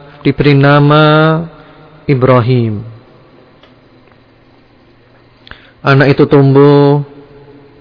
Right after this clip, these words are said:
di sebuah rumah yang ayahnya bernama Azar. Tatkala sang anak itu sudah besar, Allah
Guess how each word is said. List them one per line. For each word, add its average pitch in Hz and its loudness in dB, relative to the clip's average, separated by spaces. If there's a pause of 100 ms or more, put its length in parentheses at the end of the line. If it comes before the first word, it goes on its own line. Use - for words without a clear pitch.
(880)
di 127 -2
sebuah 135 0
rumah 151 0 (1200)
yang 139 0
ayahnya 139 0
bernama 131 -2
Azar. 120 -4 (2750)
Tatkala 185 2
sang 170 0
anak 151 0
itu 165 2
sudah 143 0
besar, 143 0 (800)
Allah 139 2